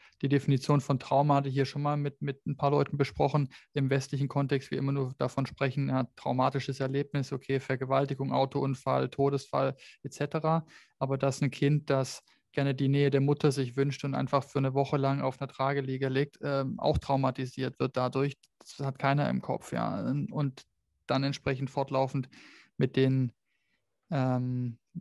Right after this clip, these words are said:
damit zu leben hat und damit umzugehen hat. Und ich meine, Doktor Gabor Mate ist da so ein Vorreiter auf dem Gebiet, ähm, sag mal, Addiction und, und Trauma-Expert, der jetzt auch eine super geniale,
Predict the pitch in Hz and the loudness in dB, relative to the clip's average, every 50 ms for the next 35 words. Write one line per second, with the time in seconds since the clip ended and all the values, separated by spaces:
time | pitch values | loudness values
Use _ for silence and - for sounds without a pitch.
0 | - _ _ - - 135 - 131 127 127 - - - - - - - - 139 131 | -14 _ _ -16 -8 -2 -2 0 0 0 -2 -6 -14 -20 -20 -10 -2 0 2 4
1 | 135 143 143 143 131 131 123 120 127 127 123 127 131 135 139 147 - 147 135 - | 4 4 4 2 2 0 0 -2 0 -2 -2 0 0 0 -2 -2 -2 -4 -4 -4
2 | - - - 135 131 - - - - - _ _ - - - - 143 139 135 131 | -4 -4 -2 -2 -4 -4 -6 -10 -18 -18 _ _ -20 -16 -8 -4 -4 -2 -4 -4
3 | - - - - _ _ _ _ _ _ _ _ _ _ _ _ _ _ _ _ | -8 -14 -18 -20 _ _ _ _ _ _ _ _ _ _ _ _ _ _ _ _
4 | _ - - - - 131 131 127 - - 131 131 143 139 135 123 127 131 127 131 | _ -16 -8 -2 0 0 0 0 0 -2 -2 0 0 0 2 2 2 2 2 2
5 | 131 135 143 - 147 139 131 - 135 135 127 135 135 139 135 135 - - 139 139 | 2 2 0 0 -2 -4 -2 -2 -6 -4 -2 -2 -2 0 -2 -2 -2 0 0 0
6 | 135 139 135 135 135 - 131 135 - - 139 135 131 135 131 143 135 135 135 - | 2 2 0 0 0 0 -4 -4 -4 -4 -6 -4 -4 -4 -4 -2 -2 -4 -4 -6
7 | - - - 113 113 - 55 - - - - - - - - - 67 - - - | -16 -12 -8 -6 -4 -4 -4 -4 -4 -4 -6 -6 -10 -12 -14 -14 -14 -14 -16 -18
8 | - - _ _ _ _ - - 147 - - - - 139 135 143 135 - - - | -18 -20 _ _ _ _ -14 -12 -8 -4 -4 -2 -2 -2 -2 -2 -4 -4 -4 -2
9 | 143 139 135 135 - 131 131 131 131 131 127 - 127 131 131 - - 139 135 139 | -2 0 0 -2 -2 -2 -2 0 -2 -2 -4 -4 -4 -4 -4 -4 -2 0 2 2
10 | 147 147 143 143 143 - - - - - - - 151 - - - - 151 147 143 | 2 2 2 2 0 -2 -6 -10 -12 -10 -8 -8 -8 -8 -6 -2 0 2 2 0
11 | - - _ - - - - _ _ _ _ - 139 135 135 139 131 - - 143 | -2 -12 _ -20 -20 -20 -20 _ _ _ _ -4 -2 0 0 -2 -2 -4 -2 -2
12 | 135 131 127 131 131 123 - 143 135 143 135 135 135 131 127 127 131 131 139 135 | 0 0 0 0 0 0 -2 -2 -2 0 0 0 0 0 2 2 2 2 0 0
13 | 135 135 127 | 0 -2 -2